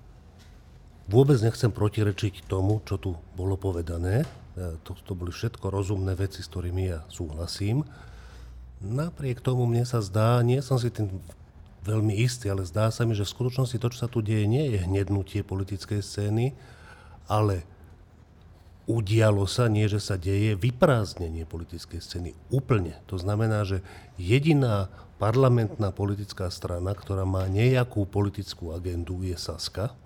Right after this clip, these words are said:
sa mi zdá. Oľano nemá žiadnu, ani, ani protikorupčnú, ani konzervatívnu.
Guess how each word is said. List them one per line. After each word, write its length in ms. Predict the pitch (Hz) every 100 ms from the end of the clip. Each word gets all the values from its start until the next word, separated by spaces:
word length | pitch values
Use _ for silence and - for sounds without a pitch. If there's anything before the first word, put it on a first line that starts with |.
| - -
sa 160 | - 85
mi 140 | 90
zdá. 400 | 80 85 82 113 - - - - - - -
Oľano 320 | 110 123 123
nemá 320 | 123 120 120 101
žiadnu, 560 | 110 127 135 104 90
ani, 240 | 107 123 123
ani 240 | - 127 165
protikorupčnú, 960 | - 123 113 - 101 98 - - 101 98 -
ani 240 | 113 117
konzervatívnu. 800 | 110 92 90 87 87 - 87 87